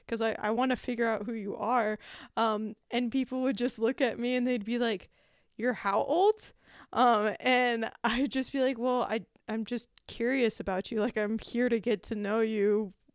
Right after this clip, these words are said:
What else would you be doing?" But I don't know. I just feel like that's been something that prepared me to podcast, and just even reading the book Motivational Interviewing, which I did that for my nutrition coaching clients, um,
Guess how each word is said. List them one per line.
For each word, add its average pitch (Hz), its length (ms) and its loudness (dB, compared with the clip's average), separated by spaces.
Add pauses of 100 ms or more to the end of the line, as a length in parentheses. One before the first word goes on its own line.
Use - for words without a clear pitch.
(120)
What 202 320 0
else 220 340 0
would 220 200 -6
you 196 200 -8
be 180 300 -12
doing?" 208 520 0
But 196 380 -2 (440)
I 226 60 4
don't 233 140 4
know. 226 320 2
I 202 100 0
just 214 240 -4
feel 214 140 -2
like 208 140 -4
that's 208 220 -6
been 208 360 -4
something 214 420 -4
that 190 340 -8
prepared 202 440 -4
me 196 180 -8
to 233 220 -8
podcast, 202 680 -6
and 208 140 -6
just 214 300 -6 (280)
even 302 440 -2
reading 233 340 -4
the 226 120 -2
book 196 360 -4
Motivational 196 760 -6
Interviewing, 220 580 -2
which 208 180 -4
I 180 80 -2
did 175 300 -6
that 190 220 -2
for - 140 -10
my 185 160 -6
nutrition 180 560 -8
coaching 220 380 -8
clients, 226 500 -4 (460)
um, 202 480 -4